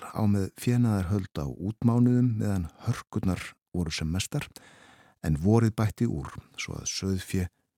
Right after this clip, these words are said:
varð allstaðar í allgóðum holdum. Sauðburður gekk í besta lagi. Fé fór vel úr ullum vorið. Málnita varð góðum sumarið, þar eð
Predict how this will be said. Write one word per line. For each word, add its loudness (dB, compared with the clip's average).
varð -4
allstaðar -2
í -6
allgóðum -6
holdum. -10
Sauðburður 4
gekk 0
í 0
besta -2
lagi. -4
Fé 2
fór -2
vel 2
úr -4
ullum 0
vorið. -4
Málnita 4
varð -2
góðum 4
sumarið, -2
þar 0
eð -2